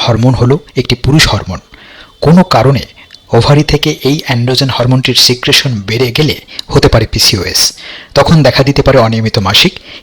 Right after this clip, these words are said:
কিংবা প্রেগন্যান্সি না আসার মতো নানা রকম সমস্যা। পিসিওএস এর তিনটি প্রধান লক্ষণ থাকে। এই তিনটি প্রধান লক্ষণের মধ্যে যে কোনো দুটি লক্ষণ থাকলেই পিসিওএস আছে বলে ধরে নেওয়া হয়।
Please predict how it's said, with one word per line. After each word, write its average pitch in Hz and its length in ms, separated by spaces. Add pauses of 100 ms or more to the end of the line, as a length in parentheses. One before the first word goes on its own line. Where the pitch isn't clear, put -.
কিংবা 143 300 (240)
প্রেগন্যান্সি 131 580
না 107 60 (100)
আসার 135 260
মতো 123 120 (100)
নানা 101 160 (140)
রকম 107 160 (120)
সমস্যা। - 360 (240)
পিসিওএস 156 640
এর 156 60 (180)
তিনটি 180 320 (100)
প্রধান 127 220 (140)
লক্ষণ 120 280 (100)
থাকে। - 200 (1040)
এই 147 80 (120)
তিনটি 185 400
প্রধান 131 240 (100)
লক্ষণের 127 480
মধ্যে - 300 (680)
যে 151 140
কোনো 180 140 (120)
দুটি 143 300
লক্ষণ 131 280 (120)
থাকলেই - 380 (460)
পিসিওএস 147 500 (140)
আছে - 180 (100)
বলে 123 140 (100)
ধরে 113 240
নেওয়া 98 240
হয়। - 180